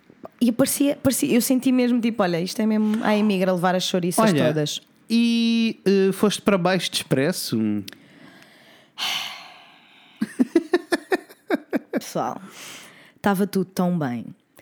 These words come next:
Speaker 1: Aliás, quando eu fui, eu fui quarta às quatro. quatro, às quatro, quatro, quatro e meia, whatever. Fui quarta
Speaker 2: Yeah.
Speaker 1: às, ao final da tarde. E eu entrei e o autocarro estava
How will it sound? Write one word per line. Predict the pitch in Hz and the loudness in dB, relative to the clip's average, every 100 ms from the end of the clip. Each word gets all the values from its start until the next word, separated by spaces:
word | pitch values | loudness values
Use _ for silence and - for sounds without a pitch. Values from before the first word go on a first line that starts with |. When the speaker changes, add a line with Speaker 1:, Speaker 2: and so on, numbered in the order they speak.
| - - | -20 -4
Speaker 1:
Aliás, | 190 143 | -2 -2
quando | - 180 | -4 -2
eu | 240 | -2
fui, | - 165 151 151 - - | -4 -4 -2 -2 -4 -4
eu | 202 | -2
fui | - - 214 214 - - | -2 -4 -2 -2 -8 -6
quarta | 190 196 190 202 190 - | -2 -2 -2 -2 -2 -2
às | 156 160 - | -4 -6 -8
quatro. | - 165 - - - _ _ - | -6 -8 -8 -18 -20 _ _ -10
quatro, | 180 - - _ | -8 -8 -12 _
às | 156 | -8
quatro, | - 214 - - | -6 -8 -8 -20
quatro, | - 180 - | -6 -6 -4
quatro | 156 - | -6 -4
e | |
meia, | 156 156 - | -2 -4 -2
whatever. | 208 - - | -2 -2 -6
Fui | - 233 | -4 0
quarta | 175 131 | 2 2
Speaker 2:
Yeah. | - - | 0 -8
Speaker 1:
às, | - _ _ - | -20 _ _ -6
ao | 180 | -2
final | 196 160 | 0 -2
da | 143 | -4
tarde. | - - - - - - - _ | -8 -12 -20 -20 -20 -20 -20 _
E | 180 | -2
eu | 247 277 | 0 2
entrei | 240 165 120 101 - - _ _ _ - | 0 -2 -2 -4 -10 -20 _ _ _ -4
e | 185 | -2
o | |
autocarro | 185 190 165 - | -2 -2 -4 -6
estava | 139 120 123 | -10 -10 -12